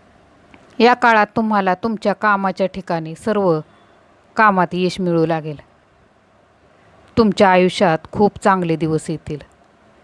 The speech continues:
या काळात तुमची आर्थिक स्थिती चांगली राहणार आहे. राहूचं संक्रमण तुमच्यासाठी खूप फायदेशीर ठरेल. पुढील राशी आहे ती म्हणजे सिंह रास.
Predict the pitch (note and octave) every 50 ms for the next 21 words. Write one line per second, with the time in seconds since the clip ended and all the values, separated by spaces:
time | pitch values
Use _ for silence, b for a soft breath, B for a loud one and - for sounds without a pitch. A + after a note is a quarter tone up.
0 | _ _ _ _ - G#3+ G#3+ G3+ - - G#3 G3+ F#3+ E3+ F3 E3+ - _ - A3
1 | G#3+ F#3 - - F#3+ E3+ E3 G3 G3+ F3 - - F#3 - - - - G3 F#3 -
2 | F3+ D#3 D#3 D#3+ - - A3 G#3 G3+ F#3+ F3 E3 E3+ E3+ F3 E3+ E3+ E3 D3+ C#3+
3 | C#3+ D3 D3 D3 C#3+ - _ _ _ _ _ _ _ _ _ _ _ _ _ _
4 | _ _ _ _ _ _ _ _ _ _ _ _ _ _ _ _ _ _ _ _
5 | _ - - - _ - - - - - - - - - - A3 A3 A3+ G#3+ G3+
6 | F#3+ F3+ - G#3 F#3 - A#3+ A3 G3+ - G3+ G3 F#3 F#3+ F3+ E3+ E3+ E3+ - -
7 | A3+ A3 G3 - F#3+ F3 - G3 F#3 - - D#3+ D#3 D3+ b b b b b b
8 | _ _ _ _ _ _ - - - C4 B3 - - - G#3 G#3 G3 D#3+ F3+ E3
9 | - - F3+ E3 D#3+ - D#3+ F3+ D#3 D#3 C#3+ C#3 - - _ _ _ _ _ _
10 | _ _ _ _ _ _ _ _ _ _ _ _ _ _ _ _ _ _ _ _
11 | _ _ _ _ _ _ _ _ - _ - - - - - A3+ G3+ G3+ F#3+ F3+
12 | G3 G3+ G3 - - G#3 F#3 F#3 F#3+ F3+ - - F#3 F3+ F#3 F3+ F3 - E3 D#3+
13 | - - - G#3+ G3+ G3 F#3 F3+ F3 E3+ D#3+ D3 C#3+ -